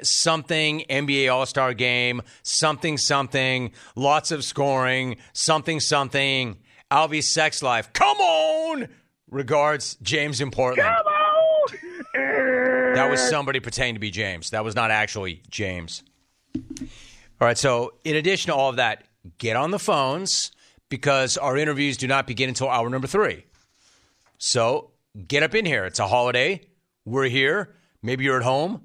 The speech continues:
Speaker 1: Maybe you're listening. Maybe you're driving around. Hit me up, one eight hundred six three six eight six eight six. In addition to lots of things, LeBron, I'll get to in a minute. You check out my dude Rick Pitino,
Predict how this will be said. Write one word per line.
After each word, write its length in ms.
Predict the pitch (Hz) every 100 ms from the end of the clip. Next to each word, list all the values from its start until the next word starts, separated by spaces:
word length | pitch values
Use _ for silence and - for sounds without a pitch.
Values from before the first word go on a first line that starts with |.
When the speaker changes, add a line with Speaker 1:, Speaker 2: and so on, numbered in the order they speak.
| -
Speaker 1:
Maybe 220 | 123 127
you're 100 | 131
listening. 540 | 131 135 143 170 185 - _ _ -
Maybe 240 | 120 123
you're 60 | 107
driving 340 | 143 143 147
around. 320 | 143 165 185 - _ _
Hit 180 | 127 156
me 120 | 180
up, 240 | 170 -
one 380 | - 101 123 143
eight 240 | 139 139 120
hundred 360 | 135 143 135 - _ -
six 300 | - 170 -
three 180 | 151 139
six 360 | - 143 - -
eight 180 | 147 135
six 300 | - 147 -
eight 180 | 127 120
six. 400 | 151 127 - - _ - - - _
In 120 | 135
addition 400 | 143 165 - 143
to 460 | 135 139 131 123 - _ _ 107
lots 500 | 113 143 156 147 131
of 140 | 104
things, 640 | 110 95 90 87 - - - _ _ _ _ -
LeBron, 580 | 107 104 123 117 107 98
I'll 100 | 117
get 200 | 113 120
to 100 | 117
in 80 | 113
a 20 |
minute. 380 | 110 110 110 - _ _ _ _ _ _ _ - - -
You 100 | 131
check 240 | 196 170
out 320 | 170 165 -
my 160 | 127 151
dude 220 | 160 131
Rick 180 | 147 151
Pitino, 540 | 123 143 143 160 170